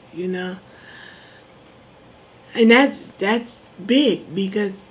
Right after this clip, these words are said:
people say that that can't be done. They say you're gonna be on dialysis for the rest of your life, or you're going to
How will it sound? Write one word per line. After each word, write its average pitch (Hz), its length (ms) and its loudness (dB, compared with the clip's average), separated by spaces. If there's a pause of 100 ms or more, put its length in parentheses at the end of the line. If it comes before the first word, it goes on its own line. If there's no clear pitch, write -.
(300)
people 220 300 -4
say 226 640 -2 (120)
that 196 260 -8
that 190 280 -6
can't 226 240 -6
be - 100 -12
done. 220 480 -8 (460)
They 185 100 -4
say 208 360 -4
you're 202 280 -2
gonna 190 140 -2
be 214 200 -2
on 202 240 -6 (480)
dialysis 220 680 -2
for 202 160 -6
the 196 100 -4
rest 220 300 -4
of 233 80 -4
your 226 80 -2
life, 226 640 -4
or - 240 -14 (480)
you're 196 140 -2
going 214 460 0
to 190 520 -6